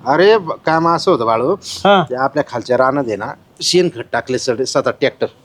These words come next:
Speaker 2: हा.
Speaker 1: तेवढ्या त्या बाग असते तिथं,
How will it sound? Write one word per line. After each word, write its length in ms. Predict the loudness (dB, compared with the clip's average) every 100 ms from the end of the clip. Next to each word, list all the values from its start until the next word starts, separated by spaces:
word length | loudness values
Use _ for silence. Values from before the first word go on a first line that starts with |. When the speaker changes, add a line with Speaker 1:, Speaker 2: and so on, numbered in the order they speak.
| _ 2
Speaker 2:
हा. 200 | 2 2
Speaker 1:
तेवढ्या 360 | 2 4 4 2
त्या 440 | 2 2 -2 -6 -16 _ _ _ _ _
बाग 240 | 0 2
असते 240 | 2 0 0
तिथं, 120 | 0